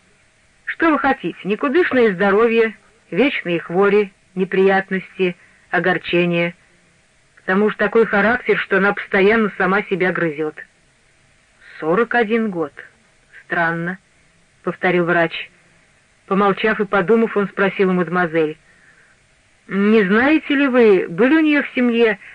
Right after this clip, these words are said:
лёгочные заболевания? Не умер ли кто-нибудь из её родных?» «Её сестра умерла от плеврита, но она была старше, кажется, ей было сорок восемь лет». Лицо врача омрачилось.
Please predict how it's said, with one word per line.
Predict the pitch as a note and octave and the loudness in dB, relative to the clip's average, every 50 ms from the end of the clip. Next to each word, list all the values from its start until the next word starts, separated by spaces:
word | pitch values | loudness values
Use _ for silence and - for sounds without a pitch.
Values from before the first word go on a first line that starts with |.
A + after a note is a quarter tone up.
| - | -4
лёгочные | F#3 F#3+ A3+ G#3+ F#3 F#3+ - - F#3+ F#3+ F3+ | 0 2 2 2 2 -2 -4 -2 -2 -2 -2
заболевания? | E3+ F3 F3+ G3 G#3 G#3 G3 F3 C#3 C3 A2 A2+ - _ _ _ _ _ _ _ _ _ _ _ _ _ _ _ _ _ | -2 0 0 2 2 2 2 0 -2 -4 -8 -12 -16 _ _ _ _ _ _ _ _ _ _ _ _ _ _ _ _ _
Не | F#3+ G3+ A3 | 0 2 4
умер | A#3 B3 C4+ D4 D#4+ D4 | 4 4 4 2 2 2
ли | C#4 D4 | 0 -2
кто-нибудь | - - - C4 A#3 A#3 A3 G3+ A3 G3+ - | -2 0 0 2 2 2 2 2 0 0 0
из | G#3 F#3+ | 0 2
её | G3 G3+ G3 F#3+ | 4 2 4 4
родных?» | F#3+ F#3+ E3 D#3 D3 C3+ - - - - _ _ _ _ _ _ _ _ _ _ _ _ _ _ _ _ _ _ _ _ _ _ | 2 0 -2 -6 -10 -12 -12 -14 -16 -16 _ _ _ _ _ _ _ _ _ _ _ _ _ _ _ _ _ _ _ _ _ _
«Её | - G3 A#3+ C#4 - - | -2 0 0 0 0 -4
сестра | D4 C4+ - - - D4+ D4+ C#4 | -6 -6 -6 -4 -4 0 2 2
умерла | A3+ F#3+ F3+ F3 E3 D#3+ E3 D#3+ | 2 2 0 0 0 0 0 -2
от | D#3 - | -2 -4
плеврита, | _ D#3+ D#3+ D#3+ D3 D#3 D3+ C#3 C3+ - C3+ A#2+ - - _ _ _ _ _ _ | _ -6 -6 -4 -4 -6 -10 -10 -12 -10 -10 -10 -10 -12 _ _ _ _ _ _
но | - E3+ E3 | -6 -4 -2
она | E3+ F3+ F#3 | 0 -2 0
была | F3+ F#3 F#3+ G3+ G#3 F#3+ - | 0 0 0 0 0 -2 -4
старше, | _ - B3+ B3+ G3 - - - - - _ _ _ _ _ _ _ _ _ | _ -2 -2 0 -2 -2 -6 -8 -10 -10 _ _ _ _ _ _ _ _ _
кажется, | _ - F3 F#3 F3+ - - G3 | _ -4 -4 -4 -4 -6 -4 0
ей | G3 G3+ | 0 0
было | F#3 F3+ G3+ G3+ F#3+ - | 2 2 2 0 0 0
сорок | - G3 G3+ G3+ G3 - | -2 -2 -2 0 -2 -2
восемь | F#3 F#3+ F#3+ - - G3 F#3+ | -2 -2 -2 -2 -4 -4 -2
лет». | F3+ E3+ D#3 - - - - _ _ _ _ _ _ _ _ _ _ _ _ _ _ _ _ _ _ _ | -2 -2 -4 -6 -10 -18 -20 _ _ _ _ _ _ _ _ _ _ _ _ _ _ _ _ _ _ _
Лицо | - F3+ E3+ - - G#3 A3 | -8 -8 -8 -6 -2 -2 0
врача | A3+ A#3 A3+ G#3+ - - F#3 F3+ F#3 | 0 0 -2 -2 -2 -2 -2 -2 0
омрачилось. | F#3+ F#3+ F#3+ F#3 F3 - - C#3+ C#3+ C3+ C#3 | 0 0 -2 -4 -4 -6 -10 -10 -12 -12 -14